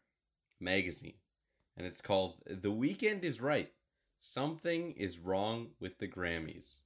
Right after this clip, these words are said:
The star says he will no longer submit his music to the Grammys. And the summary of the article is basically that,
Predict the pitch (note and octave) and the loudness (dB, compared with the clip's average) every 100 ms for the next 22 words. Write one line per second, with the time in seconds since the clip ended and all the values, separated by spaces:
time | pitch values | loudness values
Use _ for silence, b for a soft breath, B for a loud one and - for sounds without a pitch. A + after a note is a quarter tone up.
0 | _ _ _ _ F#2+ - - A2+ A#2 C3+ | _ _ _ _ -8 -6 2 4 6 6
1 | C#3 D3+ - G2 F#2 F#2 F#2+ F2+ E2+ F#2 | 4 2 -2 2 2 2 -4 -4 -2 0
2 | A2 A2 F#2+ F#2 F2+ - E2+ F#2 G2 G2 | 0 -2 -2 -2 -4 -6 -6 -2 -2 -4
3 | E2+ F2 F2 E2+ D#2 F#2+ E2+ E2 F#2+ G#2+ | -4 -6 -4 -4 -6 -6 -4 -2 0 0
4 | F2+ - - - _ _ _ _ _ _ | -2 -8 -18 -20 _ _ _ _ _ _
5 | - G2 G#2 G2+ - - F#2 G#2+ - - | -2 2 4 2 -4 -10 -4 -4 0 0
6 | G3+ A#3 G#3 F#3 B2 B2 A#2+ G2+ G2 F#2 | 2 4 2 2 0 0 0 2 2 2
7 | - E2 D#2+ - F#2 F2+ - C3 D3+ - | -2 -6 -6 -8 -10 -6 -2 0 0 -4
8 | C#3 - E2 D#2+ D#2 - _ _ _ _ | -8 -6 -6 -6 -8 -14 _ _ _ _
9 | _ - D#2 F#2+ F2 E2+ E2 - | _ -20 -2 2 4 4 0 -8